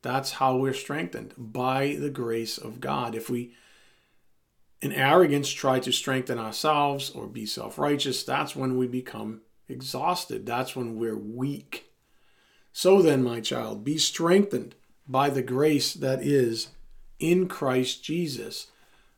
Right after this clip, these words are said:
And what you have heard from me in the presence of many witnesses, entrust to faithful men who will be able to teach others also." That's speaking to also, uh, elders in a church or, you know, um,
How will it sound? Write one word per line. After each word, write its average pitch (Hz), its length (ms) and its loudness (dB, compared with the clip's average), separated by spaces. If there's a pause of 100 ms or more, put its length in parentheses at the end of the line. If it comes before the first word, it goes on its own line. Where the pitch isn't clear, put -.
And 147 440 0
what 165 280 2
you 160 180 0
have 135 180 2
heard 170 380 0
from 147 160 2
me 156 180 4
in 139 60 2
the 120 80 -2
presence 156 540 0
of 120 100 -6
many 160 260 0
witnesses, 123 720 -2
entrust 147 560 0
to 175 80 -4
faithful 165 580 -4
men 143 420 -4 (560)
who 185 100 4
will 185 140 12
be 175 180 8
able 190 220 8
to 180 120 -2
teach - 480 -4
others 151 340 0
also." 147 500 0
That's 117 180 -4
speaking 135 500 -4
to 120 340 -4 (680)
also, 117 560 -4
uh, 113 240 -12
elders 127 560 2
in 120 80 -10
a 113 60 -12
church 113 440 -4
or, 110 200 -6 (260)
you 127 140 -8
know, 107 340 -12
um, 107 380 -14